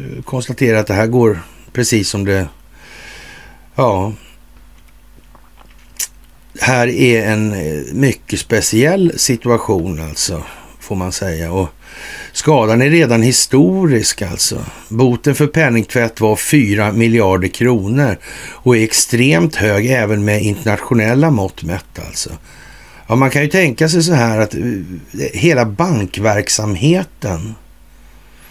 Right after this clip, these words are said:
som så, det är liksom en abomination. Ja, ja, vi, vi säger så här sen. Det är en styggelse så att säga. Det är en cancer på samhällskroppen.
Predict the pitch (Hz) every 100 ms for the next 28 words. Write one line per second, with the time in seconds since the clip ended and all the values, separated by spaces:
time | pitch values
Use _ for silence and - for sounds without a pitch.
0 | - - - 120 110 - 175 147 104 101
1 | - - 104 110 127 135 165 127 - 120
2 | 113 110 110 110 113 113 107 113 113 113
3 | 147 - 101 - - 113 110 - - -
4 | - - - - - - 104 - - -
5 | - 110 110 120 117 98 104 87 78 104
6 | 123 107 127 120 - 92 117 113 - -
7 | - - - - - - - - - -
8 | - - - - - - 185 127 107 143
9 | 131 - - - - - - - - 85
10 | 110 120 117 - - 143 139 135 - -
11 | - - - - - - - - - -
12 | - 98 85 - - - -